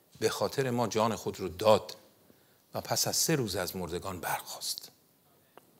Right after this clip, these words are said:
بیشتر از سیصد نبوت مستقیم در مورد او در کتاب مقدس است.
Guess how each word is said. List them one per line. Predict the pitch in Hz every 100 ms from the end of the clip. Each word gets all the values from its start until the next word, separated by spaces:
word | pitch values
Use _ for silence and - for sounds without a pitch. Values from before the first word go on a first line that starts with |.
| - - - - _ _ _ - - _ _ _ _ _ _ _ _ _ - - - - - - - _ - - _ _ -
بیشتر | 90 120 123 - 156
از | 143 127
سیصد | - 135 - 170 131 131
نبوت | 123 117 104 135 -
مستقیم | 123 113 117 - 127 110 131 139
در | 117 110
مورد | 101 104 113 107
او | 113 117 117 113 104
در | 101 95
کتاب | - 98 95 85
مقدس | 87 87 85 98 92 98
است. | 82 - - -